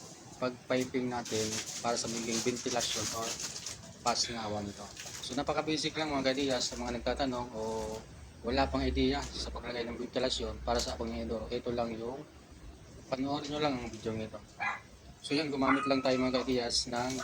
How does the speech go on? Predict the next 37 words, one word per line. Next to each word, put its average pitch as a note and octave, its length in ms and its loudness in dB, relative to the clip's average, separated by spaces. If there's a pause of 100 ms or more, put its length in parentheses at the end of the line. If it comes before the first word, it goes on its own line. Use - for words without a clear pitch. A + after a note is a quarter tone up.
(180)
thick D#3 160 6 (2000)
four D3+ 160 10
by C#3+ 160 12
two. D3+ 240 10 (960)
At - 160 4
syempre, D3+ 320 6
nauna C#3 240 6
na C3+ 80 6
tayo C3 240 4
naglagay B2+ 400 4
ng C3+ 240 4 (880)
vertical C#3 320 2
na C#3+ 160 6
tubo A#2+ 320 6
dito B2+ 240 4
sa A#2+ 480 0
wall. A#2+ 160 10 (160)
So, B2 160 -2
bago C3+ 240 6
pa C#3 80 4
man C#3 160 6
nagkasintada, B2+ 640 2
naglagay A2+ 320 0
na A#2 80 0
tayo A2+ 240 -2
mga A2 240 -2
kadiyas G#2+ 320 -2
ng F2+ 160 -4 (1200)
tubo B2+ 400 6
na A#2 80 4
didos. A#2+ 640 2 (160)
So, A2 240 -4
para A#2 240 4
hindi A#2 240 0
na A#2 80 -4
tayo A2+ 240 0
mag-chipping. B2+ 960 2